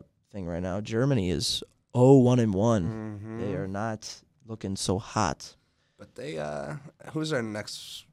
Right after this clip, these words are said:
Speaker 2: match against?
Speaker 1: They gotta face Costa Rica next.
Speaker 2: Okay. And
Speaker 1: And
Speaker 2: Co-
Speaker 1: Japan's gotta face Spain. So, I mean, as long as Spain beats, if Spain beats Japan and Germany wins, they'll,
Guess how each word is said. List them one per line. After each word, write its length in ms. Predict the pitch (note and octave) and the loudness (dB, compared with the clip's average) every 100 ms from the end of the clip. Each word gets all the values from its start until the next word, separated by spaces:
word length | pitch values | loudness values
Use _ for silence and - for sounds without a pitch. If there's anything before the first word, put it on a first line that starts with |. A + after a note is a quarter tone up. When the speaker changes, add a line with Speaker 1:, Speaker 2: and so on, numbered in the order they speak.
| _ | _
Speaker 2:
match 320 | G#2+ G#2 G2+ - | -14 -10 -10 -10
against? 360 | F#2 F#2 F2 A#2 | -10 -12 -8 -6
Speaker 1:
They 60 | |
gotta 140 | B2 A#2+ | -4 -4
face 240 | A#2+ A2+ | -4 -4
Costa 360 | - A2+ A2 G#2 | -4 -6 -6 -6
Rica 300 | G2 G2+ E2+ | -6 -6 -6
next. 320 | D2 C#2+ F2 F#2 | -6 -8 -8 -10
Speaker 2:
Okay. 340 | F2 - F2 F2 - | -10 -14 -14 -14 -14
And 220 | F#2 - _ | -16 -16 _
Speaker 1:
And 160 | A#2 A#2 | -8 -4
Speaker 2:
Co- 80 | A#2+ | 2
Speaker 1:
Japan's 280 | C3+ C#3+ | 8 8
gotta 140 | C#3 B2+ | 8 6
face 240 | - B2 | 6 4
Spain. 420 | - - B2 G#2 | 4 4 4 4
So, 400 | G2+ - G2+ F2+ E2 - | 2 2 2 2 -2 -8
I 40 | |
mean, 120 | A#2+ | -8
as 140 | A2 A#2+ | -6 -2
long 180 | C3 D3+ | 0 0
as 80 | |
Spain 380 | B2 - C3+ B2+ | -2 -2 -2 0
beats, 480 | A#2+ B2 A2+ - - - _ - - _ _ _ | 0 -2 -2 -6 -8 -12 _ -20 -20 _ _ _
if 120 | A#2 | -6
Spain 280 | - D3+ E3 | 4 8 8
beats 220 | D3+ C#3+ | 8 4
Japan 380 | - - C3+ B2+ | 4 4 4 2
and 100 | A2+ | 0
Germany 320 | B2 A#2+ A#2+ | 2 2 0
wins, 320 | A#2+ B2 A#2+ | 0 0 0
they'll, 300 | A2+ A2 G#2 | 0 2 0